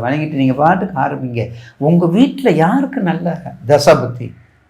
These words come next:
ஏன்னா உங்க வீட்டுல மகர ராசி மூணு நட்சத்திரம் இருக்காங்க. மூணு நட்சத்திரத்துக்குரியவங்க யாராவது ஒருத்தர் இல்லாம இருப்பாங்க, இல்ல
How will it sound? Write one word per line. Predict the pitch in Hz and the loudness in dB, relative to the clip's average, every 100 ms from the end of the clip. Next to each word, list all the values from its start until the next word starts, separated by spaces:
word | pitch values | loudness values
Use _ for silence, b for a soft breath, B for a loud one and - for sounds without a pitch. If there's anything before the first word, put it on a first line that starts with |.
| b b b b b b b _ | b b b b b b b _
ஏன்னா | 113 120 | -4 -2
உங்க | 113 120 | 0 2
வீட்டுல | 151 170 180 156 | 2 6 8 8
மகர | 147 175 160 | 8 8 8
ராசி | 160 - 147 160 156 b b b 143 | 6 2 0 -2 -4 b b b 2
மூணு | 165 185 175 | 6 8 8
நட்சத்திரம் | 170 196 190 180 | 6 4 4 4
இருக்காங்க. | - 151 135 151 156 | 4 2 2 0 2
மூணு | 202 196 | 2 2
நட்சத்திரத்துக்குரியவங்க | 190 190 185 175 175 175 170 170 147 | 0 0 -2 0 4 4 4 6 6
யாராவது | 156 180 196 | 6 4 4
ஒருத்தர் | 170 175 170 165 | 0 0 -2 0
இல்லாம | 165 180 180 175 | 0 2 2 0
இருப்பாங்க, | 170 175 175 180 - - _ _ _ _ _ _ | -2 -4 -4 -6 -10 -18 _ _ _ _ _ _
இல்ல | - | 2